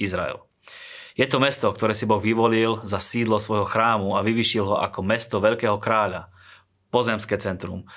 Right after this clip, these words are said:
jeho kráľovania nad ľuďmi. Vzal si Jeruzalém za ženu a bohato ju zabezpečil. Keď som prišiel okolo teba a videl som, že nadišiel tvoj čas, čas lásky, zastrel som ťa okrajom svojho plášťa,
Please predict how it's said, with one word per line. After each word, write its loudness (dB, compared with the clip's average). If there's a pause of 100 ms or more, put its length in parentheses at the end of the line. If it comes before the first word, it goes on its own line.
(200)
jeho 2
kráľovania 2
nad 0
ľuďmi. -8
Vzal 4
si 2
Jeruzalém 4
za 4
ženu 0
a -4
bohato 2
ju 2
zabezpečil. -2 (1000)
Keď 0
som 2
prišiel 2
okolo 0
teba 2
a -
videl 4
som, -2
že -4
nadišiel 0
tvoj 0
čas, 0
čas 2
lásky, 2 (240)
zastrel 2
som -2
ťa -4
okrajom 2
svojho 0
plášťa, 2